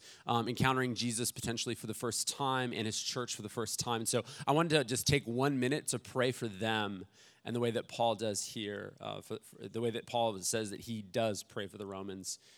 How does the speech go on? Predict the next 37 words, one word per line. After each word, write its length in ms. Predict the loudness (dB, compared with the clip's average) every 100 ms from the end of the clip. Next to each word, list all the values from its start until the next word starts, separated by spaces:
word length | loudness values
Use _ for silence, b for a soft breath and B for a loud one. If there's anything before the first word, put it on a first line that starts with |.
| b
here. 400 | -4 0 0 -2 -8 _ -20 B B B -4
And 140 | 2
so, 180 | 6 6
Father, 300 | 8 6 6
I 180 | 4 4
just 140 | 2
want 180 | 0 0
to, 280 | -2 -2 0
um, 160 | 0 2
as 140 | 0
Restored 280 | 2 2 4
Uptown, 520 | 4 2 0 -2 -4 B B B -6
um, 160 | -2 0
we 40 |
wanna 140 | 0
pray 240 | 0 0 0
for 300 | 2 2 4
our, 420 | 4 4 2 0
um, 160 | -2 0
our 80 |
sister 260 | 0 2 2
church, 400 | 2 0 -2 -6 -6
uh, 200 | -8 -6
Anthem 260 | -6 -6
Denver, 460 | -4 -4 -2 -6 -8 B B B -4
and 60 |
we 80 | 0
ask, 160 | 2 2
God, 140 | 2
that 100 | 0
you 380 | -4 0 2 0
would, 580 | 0 0 2 2 0 -8 b b -2
um, 280 | -2 -2 -4
bless 300 | 0 2 2
them 100 | 0
this 160 | -2 -6
morning. 240 | -8 -12